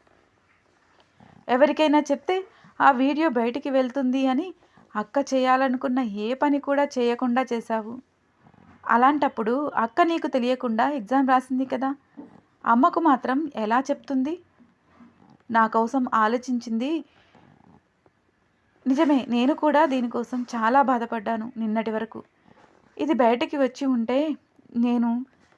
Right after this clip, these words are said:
ఎలా నిర్ణయం తీసుకునేదాన్నో నాకే తెలియదు. కానీ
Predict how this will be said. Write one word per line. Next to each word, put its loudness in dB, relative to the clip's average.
ఎలా 4
నిర్ణయం 2
తీసుకునేదాన్నో -2
నాకే 0
తెలియదు. -2
కానీ 2